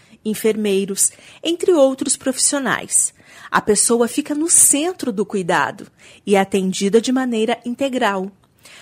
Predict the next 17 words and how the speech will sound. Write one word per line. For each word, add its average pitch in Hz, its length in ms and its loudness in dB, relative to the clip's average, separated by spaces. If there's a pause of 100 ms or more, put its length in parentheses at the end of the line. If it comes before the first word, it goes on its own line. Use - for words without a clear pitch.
(120)
Há 330 100 2
quatro 440 360 2
elementos 311 680 0
estruturantes 285 1000 -2
na 208 120 -4
organização 196 720 0
do 220 80 -2
serviço 214 480 -2
de 196 80 0
A 233 80 2
P 285 120 0
S, - 500 0 (360)
estabelecidos 269 840 -4
pela 294 260 -4
médica 220 540 -6
Bárbara 208 500 -4
Starfield. - 920 -8